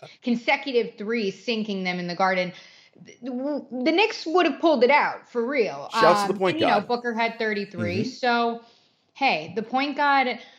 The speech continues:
Speaker 2: reigns supreme again on an important floor.
Speaker 1: Shouts to the point
Speaker 2: And
Speaker 1: guard. And, you know, also think about this for the, for the Suns.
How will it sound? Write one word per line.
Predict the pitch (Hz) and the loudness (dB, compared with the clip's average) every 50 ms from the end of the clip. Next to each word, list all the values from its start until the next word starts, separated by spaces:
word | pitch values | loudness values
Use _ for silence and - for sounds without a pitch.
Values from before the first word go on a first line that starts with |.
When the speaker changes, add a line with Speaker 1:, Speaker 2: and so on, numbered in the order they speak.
| _ _ | _ _
Speaker 2:
reigns | - 202 190 233 247 294 339 349 330 - | -8 -4 0 0 2 2 0 -2 -4 -6
supreme | - - 247 - - - 247 262 277 247 214 196 190 180 175 175 | -8 -10 -10 -10 -10 -10 -6 -4 -2 0 0 -2 -2 -4 -4 -6
again | - 196 185 165 208 208 190 175 165 165 170 | -6 -4 -2 0 2 2 2 2 0 -2 -4
on | - - 190 190 | -4 -2 -2 -2
an | 190 190 190 | -2 -2 -2
important | 190 185 - - - - 285 302 - - 269 214 - | -2 -4 -6 -4 -2 0 2 2 0 -2 -4 -6 -8
floor. | - - - 208 185 160 151 139 147 175 - | -12 -10 -6 -4 -2 -2 -2 -2 -4 -6 -6
Speaker 1:
Shouts | - - 175 202 - | -4 -4 -4 0 2
to | 240 | 2
the | 226 | 4
point | 233 233 226 226 | 4 4 4 4
Speaker 2:
And | 226 - | 4 4
Speaker 1:
guard. | 95 82 73 - | 2 2 0 0
And, | - 139 147 | 0 0 2
you | 170 196 | 4 4
know, | 196 180 | 4 4
also | - 151 220 226 - 135 135 | 2 2 0 0 0 0 -2
think | 139 - 226 - | -2 -2 -2 0
about | - - 120 - | 0 0 0 0
this | 113 104 - | -2 -4 -4
for | - 92 | -6 -6
the, | 90 87 82 - | -6 -6 -6 -8
for | - | -10
the | 82 | -10
Suns. | 82 - 98 92 78 65 65 - - - | -8 -4 -4 -4 -4 -6 -10 -16 -20 -20